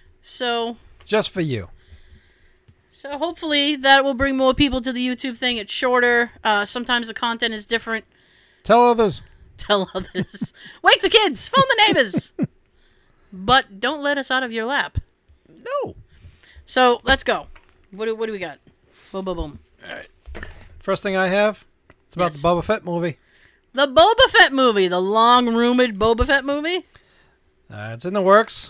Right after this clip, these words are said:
Speaker 2: with James Mangold.
Speaker 1: Who is that?
Speaker 2: Uh, he is writing and will direct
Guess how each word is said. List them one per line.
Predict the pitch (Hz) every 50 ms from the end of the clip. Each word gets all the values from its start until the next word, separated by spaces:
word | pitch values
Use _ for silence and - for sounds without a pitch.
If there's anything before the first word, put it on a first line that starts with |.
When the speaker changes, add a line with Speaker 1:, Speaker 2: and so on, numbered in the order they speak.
| - -
Speaker 2:
with | 143 139 127
James | - 160 165 180 190 175 156
Mangold. | 180 190 185 190 180 165 160 143 127 113 101 90 - - - - - _ _ _ _ _ _ _ _ _ _ _ _ _ _ _ _
Speaker 1:
Who | - - 302 330 339 349
is | 339 302 277 254
that? | 269 262 220 156 - _ _ - _ _ _ _ _ _ _ _ _ _ _ _ _ _ _ -
Speaker 2:
Uh, | 98 107 113 110 110 110 107
he | 104 98 104 123 139
is | 131 117 131
writing | 156 170 202 214 240 240 240 233 220 190 165 _ -
and | 117 127 139
will | 147 147 147
direct | 131 127 147 143 165 180 196 - _ -